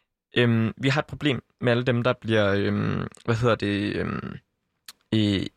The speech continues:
efterladt i et, øh, aktiveringssystem, et jobcenter, i, i forskellige steder, fordi vi har jo arbejdspladser, der forsvinder.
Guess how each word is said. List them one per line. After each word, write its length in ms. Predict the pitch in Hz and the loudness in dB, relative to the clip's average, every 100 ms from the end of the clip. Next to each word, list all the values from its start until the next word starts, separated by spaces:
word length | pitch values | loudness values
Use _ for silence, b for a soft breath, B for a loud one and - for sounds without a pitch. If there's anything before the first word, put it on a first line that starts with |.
| - | -2
efterladt 400 | 139 156 131 110 | 0 2 2 0
i 100 | - | -4
et, 160 | 107 - | -10 -6
øh, 400 | 98 87 76 - - - - - | -4 -2 -4 -4 -4 -2 -2 0
aktiveringssystem, 840 | 117 - 147 139 - 117 123 110 | -2 2 2 2 -2 -2 2 2
et 160 | 101 - | 0 0
jobcenter, 760 | 131 - 120 113 113 110 110 104 | 0 2 0 2 2 4 2 0
i, 100 | 110 101 | -2 -4
i 160 | 101 | -6
forskellige 400 | 104 113 - 139 | -6 -4 -2 -2
steder, 240 | 117 127 139 | 2 2 2
fordi 200 | 139 123 | 0 -2
vi 120 | 113 | 0
har 160 | 120 117 | 0 2
jo 80 | 110 | 2
arbejdspladser, 920 | 110 143 - _ - 117 - 117 110 | 2 -2 -4 _ -4 -2 0 -2 0
der 100 | 110 | -4
forsvinder. 420 | - - 165 | -4 -4 -2